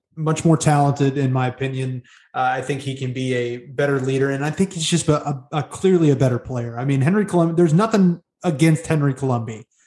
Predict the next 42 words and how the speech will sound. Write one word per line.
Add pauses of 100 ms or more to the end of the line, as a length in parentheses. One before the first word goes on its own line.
(140)
I
think
he's
a
solid
dude.
I
think
he
can
be,
uh,
he
can
even
win
you
a
game
or
two. (400)
But
as
we
saw
last
season, (320)
uh, (260)
you
know,
he
wasn't
the
best,
and
he's
limited
in
his
skill
set.
So,